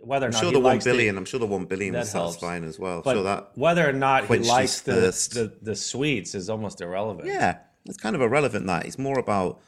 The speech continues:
Speaker 2: the company. I mean, you don't
Speaker 1: But I
Speaker 2: have to
Speaker 1: just
Speaker 2: like
Speaker 1: took a, I mean, I, I, I, I, I can understand several perspectives. I, I, I admire the guy's business, and I certainly think it's amazing that he made that much money. There was another side of me, though, that thought,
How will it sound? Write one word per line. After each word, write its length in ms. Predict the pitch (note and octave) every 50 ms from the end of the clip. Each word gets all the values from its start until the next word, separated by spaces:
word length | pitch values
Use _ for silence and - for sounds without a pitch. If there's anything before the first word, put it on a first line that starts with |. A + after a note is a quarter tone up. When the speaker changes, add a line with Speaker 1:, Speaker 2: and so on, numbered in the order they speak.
| _ _ _ _ -
Speaker 2:
the 80 | F#2+
company. 500 | - - - A#2 A#2 A2+ - G2+ F#2 F2
I 40 | F2+
mean, 160 | F2+ F#2 F#2
you 80 | G2 A#2
don't 80 | C3
Speaker 1:
But 80 | - E3+
I 20 |
Speaker 2:
have 80 | F#3 F#3+
to 60 | G#3
Speaker 1:
just 100 | A#3+ -
Speaker 2:
like 200 | A3 A3 G#3+ G#3+
Speaker 1:
took 80 | G3+ E3+
a, 120 | D#3 C3+
I 60 | D#3
mean, 160 | E3 E3+ E3+ C#3
I, 360 | C3 D3 - - C#2 C#2 - - _ _ _
I, 100 | - D3+
I, 240 | D#3 C#3+ - - C#3+
I, 320 | D3+ B2 - - C3+ - - - -
I 100 | C3+ C#3
can 160 | C3+ D#3+ D3
understand 400 | D3 D3 C3+ B2 - C3+ B2+ A#2+
several 300 | - - B2+ A2+ A#2+ A#2+
perspectives. 640 | - - A2 G2 - - A#2 A2 G#2+ - G2+ F2+
I, 200 | G#2+ G2+ F#2+ F2 F2+ F#2 G#2+ -
I, 180 | G#2 G2+ G2+ F2+ -
I 140 | G2 G#2 G#2
admire 320 | G2 G#2+ A2 A#2+ C#3 C#3+
the 80 | B2 G#2+
guy's 240 | G2+ G2 F#2+ F2+
business, 400 | E2+ - G#2+ G#2 G2 G2 E2+ -
and 80 | G2 F#2+
I 60 | F#2
certainly 280 | F2 - G#2+ G2+ G2 F#2+
think 120 | F#2 F2+ F2
it's 120 | E2+ -
amazing 340 | F2 F2 F#2+ F#2+ F#2 F#2 F2
that 80 | E2+
he 40 | E2+ E2+
made 180 | F2+ F2+ F2
that 100 | F2 D#2+
much 220 | E2+ F2+ E2+ - G#2
money. 240 | G#2 G#2 G2+ F#2 - - - _ _
There 80 | - B2+
was 100 | B2 A#2
another 420 | B2 B2 B2+ C#3 D3+ E3 E3+ D#3+
side 360 | - - - C#3+ C3+ C#3 C#3
of 80 | C#3+ B2+
me, 140 | C3+ B2+ A#2
though, 200 | A2 A2 G#2+ G#2
that 220 | G#2 G#2 G2+ -
thought, 420 | - - A2 G#2+ G#2 A2 - -